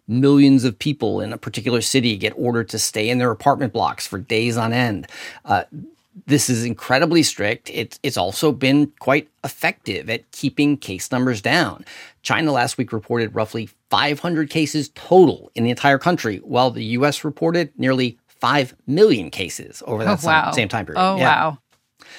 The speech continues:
Speaker 1: And, you know, Hong Kong is also doing this. Um, the island nation of Tonga had managed to stay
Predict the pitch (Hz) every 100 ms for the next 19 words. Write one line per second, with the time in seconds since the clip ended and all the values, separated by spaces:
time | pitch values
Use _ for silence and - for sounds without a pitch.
0 | - - 196 233 226 233 - 208 202 208
1 | 226 180 180 180 180 180 185 190 196 -
2 | - 143 139 135 131 117 - 95 110 147
3 | 147 - 131 - - 131 160 165 185 180
4 | - - 143 156 170 170 165 - 156 -
5 | 160 160